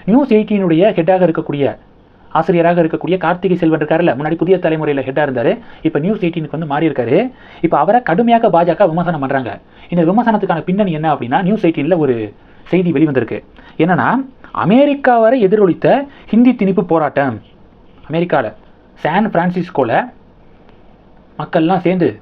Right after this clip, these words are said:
தமிழ் மக்கள்லாம் சேர்ந்து ஹிந்தி திணிப்புக்கு எதிராக போராட்டம் அப்படின்னு சொல்லிட்டு நியூஸ் எயிட்டீன் செய்தி வெளியிட்டிருக்காங்க. பாஜக கடுமையாக விமர்சனம் பண்றாங்க. அது மக்களா, இல்ல திமுகவுடைய அயலக அணியுடைய பிரிவை சேர்ந்தவர்களா?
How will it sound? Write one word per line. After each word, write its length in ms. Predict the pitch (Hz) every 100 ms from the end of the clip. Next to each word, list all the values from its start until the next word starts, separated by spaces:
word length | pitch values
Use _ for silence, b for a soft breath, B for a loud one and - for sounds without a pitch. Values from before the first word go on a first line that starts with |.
| -
தமிழ் 300 | 143 190 185 - b b
மக்கள்லாம் 400 | 151 160 180 175
சேர்ந்து 240 | 202 170 107 - b b
ஹிந்தி 240 | 220 262
திணிப்புக்கு 460 | 277 220 214 196 165
எதிராக 260 | 170 175
போராட்டம் 500 | 190 165 147 131 131 104 -
அப்படின்னு 300 | - 160 185
சொல்லிட்டு 280 | - 143 220 139 - b b
நியூஸ் 280 | 175 233 214
எயிட்டீன் 300 | 143 196 190
செய்தி 200 | 160 160
வெளியிட்டிருக்காங்க. 500 | 135 156 139 123 101 - b b b
பாஜக 360 | 135 180 202 196
கடுமையாக 460 | 135 180 190 190
விமர்சனம் 340 | 156 170 165 135
பண்றாங்க. 380 | 135 127 98 - - B B B
அது 140 | 123
மக்களா, 460 | 123 - - 185 - 262 - B
இல்ல 140 | 165 170
திமுகவுடைய 640 | - 269 269 226 196 151 165 214 -
அயலக 340 | 202 269 269
அணியுடைய 400 | 214 208 190 180
பிரிவை 300 | 170 175 190
சேர்ந்தவர்களா? 560 | 175 151 151 135 113 120